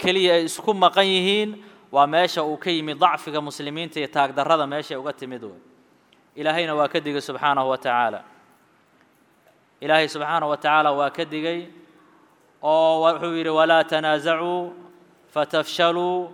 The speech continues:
watadhaba riixukum." Haddoodi-, haddoodina oo ha iskhilaafina oo markaa aad fashilmataan. Fashalaa idinku imaanayo. Awooddiinnuna way tegaysaa buu yidhi. "Watadhaba riixukum", ay watadhaba quwwatukum.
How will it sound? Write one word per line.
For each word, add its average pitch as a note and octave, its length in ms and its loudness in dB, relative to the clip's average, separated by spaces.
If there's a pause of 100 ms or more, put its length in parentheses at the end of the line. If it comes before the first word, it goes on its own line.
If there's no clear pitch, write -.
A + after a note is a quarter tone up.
(280)
watadhaba F#3 680 2
riixukum." E3 480 -2 (580)
Haddoodi-, E3 560 2 (240)
haddoodina D#3 720 2 (420)
oo C#3 100 -4
ha C#3 100 4
iskhilaafina C3+ 640 2 (1300)
oo C#3 140 0
markaa D3+ 320 0 (100)
aad C#3 100 -2
fashilmataan. B2+ 680 -6
Fashalaa F#3+ 420 0
idinku E3 240 -10
imaanayo. D3 480 -6 (1160)
Awooddiinnuna D#3 800 -2
way B2+ 160 -2
tegaysaa B2 540 0
buu G2+ 140 -6
yidhi. F2 120 -20
"Watadhaba C#3 640 6
riixukum", E3+ 580 0
ay D3+ 120 2
watadhaba E3 540 4
quwwatukum. E3+ 600 2